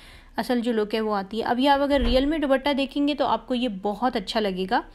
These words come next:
आपका जो, अ, ड्रेस है, अगर आप प्लेन शलवार कमीज़ बना रहे हैं, ट्राउज़र शर्ट बना रहे हैं, सिंपल आपकी फ्रॉक है, उसके साथ आप ये दुपट्टा बना लें, आपको ज़्यादा महंगा जोड़ा लेने की ज़रूरत ही नहीं है क्योंकि आपका दुपट्टा ही आपके सूट को बहुत ज़्यादा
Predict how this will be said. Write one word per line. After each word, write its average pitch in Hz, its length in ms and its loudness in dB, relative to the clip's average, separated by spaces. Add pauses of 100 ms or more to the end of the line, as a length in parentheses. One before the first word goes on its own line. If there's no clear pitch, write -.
(400)
आपका 226 340 4
जो, 240 280 -2
अ, 214 220 -2
ड्रेस 214 440 0
है, 262 120 4
अगर 240 160 2
आप 233 200 2
प्लेन 247 360 2
शलवार 220 420 0
कमीज़ 226 340 -2
बना 208 280 0
रहे 214 120 -2
हैं, 214 180 -4
ट्राउज़र 214 340 0
शर्ट 220 280 -2
बना 208 280 -2
रहे 214 140 -2
हैं, 214 200 -6
सिंपल 214 420 -4
आपकी 220 260 -2
फ्रॉक 214 440 -2
है, 226 140 -2
उसके 220 220 -6
साथ 233 200 -2
आप 214 160 -4
ये 220 100 -4
दुपट्टा 196 360 -2
बना 226 280 0
लें, 226 160 -2 (400)
आपको 233 240 2
ज़्यादा 226 300 4
महंगा 233 260 0
जोड़ा 226 380 0
लेने 220 340 -2
की 247 140 -4
ज़रूरत 208 560 2
ही 254 60 0
नहीं 226 140 0
है 254 60 2
क्योंकि 262 220 0
आपका 220 240 0
दुपट्टा 202 460 -2
ही 262 240 0
आपके 208 380 0
सूट 208 280 -4
को 247 140 2
बहुत 202 440 -4
ज़्यादा 208 300 -2